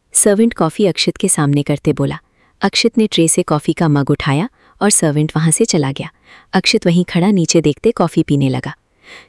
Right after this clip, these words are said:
जो खुशी मॉम के चेहरे पर तब थी, आज भी वही है, और ऐसा लगता है जैसे कुछ ना बदला लो, पर हकीकत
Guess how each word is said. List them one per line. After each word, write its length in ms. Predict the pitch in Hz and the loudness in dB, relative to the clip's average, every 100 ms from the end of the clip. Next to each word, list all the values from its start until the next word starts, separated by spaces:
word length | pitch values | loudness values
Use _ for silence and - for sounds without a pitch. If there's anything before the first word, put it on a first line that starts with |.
| - | 0
जो 140 | 196 220 | 2 2
खुशी 320 | 226 - 226 | 2 2 2
मॉम 260 | 185 147 | 2 2
के 140 | 165 185 | 0 -2
चेहरे 280 | 175 160 160 | 0 0 0
पर 160 | 170 | 0
तब 200 | 170 147 - - | -2 -4 -4 -6
थी, 100 | 214 _ - _ | -6 _ -20 _
आज 240 | 190 190 - | 0 0 0
भी 100 | 220 | 0
वही 260 | 170 147 139 | 0 0 -2
है, 140 | 139 - _ - _ | -4 -10 _ -20 _
और 100 | 196 | 0
ऐसा 260 | 175 156 196 | 2 2 0
लगता 280 | 185 - 190 | -2 -2 -2
है 120 | 214 | 0
जैसे 280 | 202 - 226 | -2 -2 -2
कुछ 280 | 196 - | 0 0
ना 100 | 165 | 0
बदला 300 | 131 131 135 | 0 -2 -4
लो, 180 | 127 - _ _ _ 170 | -6 -8 _ _ _ -2
पर 100 | 160 | -2
हकीकत 480 | 165 - 151 208 | -2 -2 -2 -4